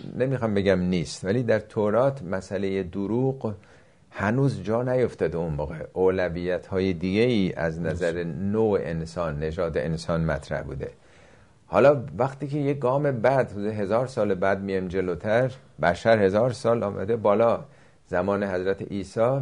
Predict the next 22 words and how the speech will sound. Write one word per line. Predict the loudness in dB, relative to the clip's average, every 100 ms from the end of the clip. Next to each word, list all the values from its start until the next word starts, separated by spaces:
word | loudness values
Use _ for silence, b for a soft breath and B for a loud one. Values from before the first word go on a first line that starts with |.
| -2
می‌بینیم | -4 -4 -4 -4
دروغ | -4 -2 0 4 4 0 -6 b b b b 0
در | 2 2 0
جامعهٔ | -2 -2 -2 -2 -2 0
روحانیت، | 0 0 -2 2 4 4 4 -8 -20 _ _ -6
روحانیت | -2 0 2 0 0 2 2 2 -2 -10
خود | -12 -8 -6
حضرت | -6 -4 -6 -6
عیسی | -6 -4
هم | -4 -6
جزو | -8 -4
بنی | -4 -2 -4
اسرائیل | -4 0 2 2
بوده | -2 -2
دیگه. | -2 -4 -6 -8 -18 _ _ b b b b _ -20 b b b b b b b
شما | -16 -4 2 4 2 0 -8 -10 -12 -4
انجیل | -2 0 0 4
رو | 6
بخونید، | 6 4 2 0 0
به | 0
خصوص | 0 -4 -6 -8 -2
متی | 0 0 2 2 2